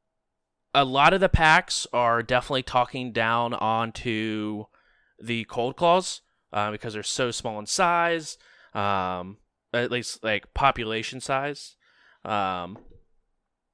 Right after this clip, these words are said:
uh, it, it gets not as extreme as they want the pack wiped out, but maybe it's time for a stronger leader to take over that pack,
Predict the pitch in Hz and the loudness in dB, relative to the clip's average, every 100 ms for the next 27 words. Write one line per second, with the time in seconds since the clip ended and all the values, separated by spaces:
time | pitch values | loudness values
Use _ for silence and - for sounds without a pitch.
0 | _ _ _ _ _ - _ _ _ _ | _ _ _ _ _ -20 _ _ _ _
1 | - 110 107 107 - _ _ _ _ _ | -2 2 2 0 -4 _ _ _ _ _
2 | _ _ _ _ - - 117 - 135 135 | _ _ _ _ -20 -20 -10 -4 -4 -2
3 | 147 123 170 - - - 156 185 247 208 | -4 0 0 0 -4 -4 2 6 6 4
4 | 165 - 156 151 131 127 123 131 127 _ | 0 -2 -4 -2 -2 -2 0 -2 -4 _
5 | - 113 117 110 107 104 - 127 110 113 | -20 -12 -10 -8 -8 -10 -6 -2 0 -2
6 | 120 113 107 104 101 123 - _ _ _ | -4 -4 -4 -4 -2 -4 -8 _ _ _
7 | - - 117 120 131 127 - 127 120 120 | -20 -8 -6 -4 -6 -6 -4 0 0 0
8 | 127 117 110 - 120 117 113 113 104 110 | 0 0 0 0 0 0 -2 -4 -4 -4
9 | 110 113 110 113 107 98 98 117 117 - | -6 -8 -8 -6 -4 -6 -6 -2 0 0
10 | - 123 127 - | 4 4 4 -4